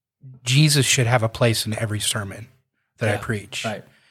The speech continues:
Speaker 1: And so I think part of this idea of getting to the text quick, I believe that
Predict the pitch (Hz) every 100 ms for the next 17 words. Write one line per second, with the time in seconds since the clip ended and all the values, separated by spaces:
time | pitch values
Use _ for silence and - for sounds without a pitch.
0 | _ _ _ - 147 135 - - 139 131
1 | 127 147 165 - 143 131 127 113 117 131
2 | 123 117 113 110 107 117 113 107 107 104
3 | 110 - - 170 180 131 - - _ _
4 | _ _ _ _ _ _ _ - 147 139
5 | 131 127 113 113 117 117